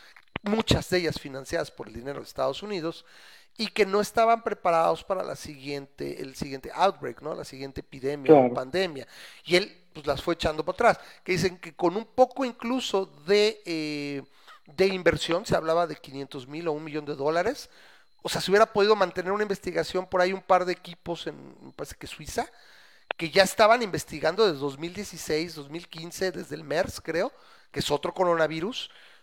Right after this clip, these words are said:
Speaker 1: y estarían mucho más avanzados para poder aplicar ese conocimiento y desarrollar la vacuna más rápido.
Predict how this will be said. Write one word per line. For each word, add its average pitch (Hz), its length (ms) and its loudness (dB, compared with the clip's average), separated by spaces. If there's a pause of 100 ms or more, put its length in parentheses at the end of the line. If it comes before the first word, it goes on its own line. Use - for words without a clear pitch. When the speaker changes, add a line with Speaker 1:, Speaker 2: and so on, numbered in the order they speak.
(800)
Speaker 1:
y 165 140 -4
estarían 220 380 6
mucho 233 280 4
más 233 220 2
avanzados 220 680 4
para 196 360 6
poder 180 260 2
aplicar 190 460 0
ese 185 220 -2
conocimiento 165 640 -6
y 185 40 -4
desarrollar 151 500 -2
la 165 80 0
vacuna 131 320 -8
más 113 160 -8
rápido. - 500 -2